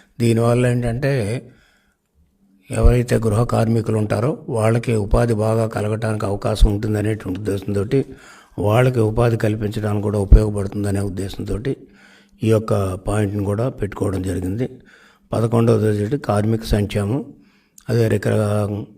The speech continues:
రకరకాల కార్మికులు ఉంటారు కాబట్టి వీళ్ళకి కనీస వేతనాలు, అదేవిధంగా చాలామంది వలసలు పోతున్నారు, ఆ వలసలు నివారించడానికి కూడా తగు చర్యలు తీసుకోవడానికి ఈ యొక్క కమిటీ ఈ పదకొండు ఇష్యూస్ మీద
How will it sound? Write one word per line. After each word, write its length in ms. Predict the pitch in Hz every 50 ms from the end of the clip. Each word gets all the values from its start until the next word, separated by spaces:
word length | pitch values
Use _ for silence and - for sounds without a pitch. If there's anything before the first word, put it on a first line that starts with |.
| _ _ _ -
రకరకాల 540 | 113 110 101 110 110 107 - 120 110 110 107
కార్మికులు 520 | 107 - 107 107 107 117 120 113 117 110
ఉంటారు 280 | 107 107 110 113 107 107
కాబట్టి 580 | 107 104 101 107 107 131 147 147 143 147 - - - - - _ _ _ -
వీళ్ళకి 300 | 117 110 113 107 110 101
కనీస 440 | - 107 107 113 123 123 110 - 120
వేతనాలు, 640 | 110 110 110 110 - 113 107 110 107 113 143 147 - - - - _ _ _ _ _ _ _ _ -
అదేవిధంగా 800 | 123 120 123 127 123 113 113 123 123 120 117 113 107 98 - - - - 113
చాలామంది 460 | 110 117 120 123 123 120 117 113 113
వలసలు 400 | 107 98 104 110 104 - 131 117
పోతున్నారు, 600 | 110 110 107 110 110 101 95 90 - 117 117 - - - _ _ _ - _ _ _ 107
ఆ 100 | 101 104
వలసలు 460 | 104 107 107 123 123 - 151 127 120
నివారించడానికి 680 | 117 117 120 120 117 117 107 - - 117 110 107 107 104
కూడా 180 | 110 107 139 156
తగు 240 | - 123 110 113 104 -
చర్యలు 240 | 110 110 110 110 110
తీసుకోవడానికి 880 | 107 104 98 - - 104 98 104 101 98 98 - - 110 101 - 107 113 - - - - - - _ _ _ _ _
ఈ 40 | 110
యొక్క 240 | 107 110 107 - 110
కమిటీ 680 | 101 - 110 104 107 107 110 120 110 101 82 90 - - - - _ _ _ - - -
ఈ 100 | 107 107
పదకొండు 480 | 107 - - 104 117 107 123 120 113 113
ఇష్యూస్ 380 | 107 - - - 107 - - 117
మీద 300 | 104 101 101 107 135